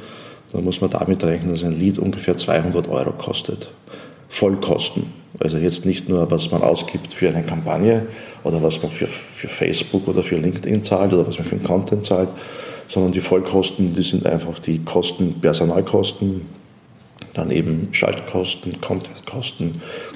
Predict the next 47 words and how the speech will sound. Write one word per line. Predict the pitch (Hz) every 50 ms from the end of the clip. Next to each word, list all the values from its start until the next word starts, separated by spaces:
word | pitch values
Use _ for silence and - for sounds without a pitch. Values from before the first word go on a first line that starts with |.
| - -
Kosten | 90 87 - - 104 98
für | - -
Software. | - - 110 - - - - - 98 92 95 98 92 - - - - -
Also | - -
wenn | 85 85 87
man | 87
das | - -
alles | 90 95 95 -
zusammenrechnet, | - 98 - 85 82 82 95 95 85 - - - - - 92 - - - - - - - - - - - - -
gibt's | - - - -
vom | - 85 -
Benchmark, | - 90 90 85 - - 95 87 85 87 85 - - -
äh, | - - - - 78 80
dass | 87 87 82 85
ein | - - 87 85 82
Lead | 87 87 85 - -
etwa | 78 - - 80 78 76 76 - - - - - - -
zweihundert | - - 80 80 80 80 80 82 82 -
Euro | - - 82 90 101 92 - - - -
kostet. | - 92 87 - - - 95 - - - - - - - - - - - - - - - - _ - -
Ist | - -
wieder | 113 113 98 90
unterschiedlich | 104 110 110 113 104 - 104 98 98 98 98 95 - - - - - - - -
von | - - 90
den | 90 90 87 -
Branchen, | - 87 92 101 101 107
es | 95 -
kann | - - 95 95 95 - - -
hundert | 107 104 98 95 - -
bis | - - -
dreihundert | - - 87 90 92 98 98 98 90 -
sein, | - 92 -
also | 87 82 - 95
es | 87
wäre | 87 87
so, | 85 92 87 - -
wäre | 85 85
so | 85 82
ein | 76 -
Richtwert. | - - - - - - - - - - - -
Äh, | - 101 90 - 101 -
ja, | 120 117
und | 107 98
dann | 110 113
ist | 131 123
natürlich | 131 123 113 120 123 117 117
wichtig, | 110 113 113 - 123 -